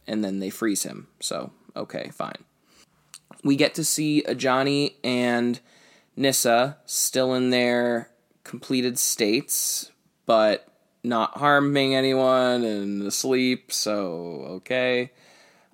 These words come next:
Um, we then see Malira is also there, gravely injured, basically got stabbed through the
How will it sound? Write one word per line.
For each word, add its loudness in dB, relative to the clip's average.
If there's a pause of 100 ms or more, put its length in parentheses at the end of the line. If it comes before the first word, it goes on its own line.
Um, 6 (1000)
we 6
then 6
see 2
Malira 4
is 4
also 4
there, 4 (120)
gravely 2
injured, 2
basically 0
got 2
stabbed 0
through 0
the -6